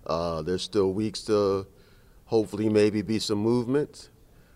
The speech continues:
But, um, yeah, I, I would say that, you know, things over the last year,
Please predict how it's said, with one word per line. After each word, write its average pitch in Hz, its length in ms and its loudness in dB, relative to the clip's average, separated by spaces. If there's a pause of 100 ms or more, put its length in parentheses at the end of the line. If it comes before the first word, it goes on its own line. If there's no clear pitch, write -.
(320)
But, 95 480 2
um, 87 760 0 (160)
yeah, 131 320 4
I, 92 120 2
I 95 160 2
would 95 180 -4
say 101 320 2
that, 90 240 -4
you 120 100 -4
know, 87 220 0
things 98 540 2
over 90 220 0
the 92 100 0
last 95 640 0 (560)
year, 98 760 4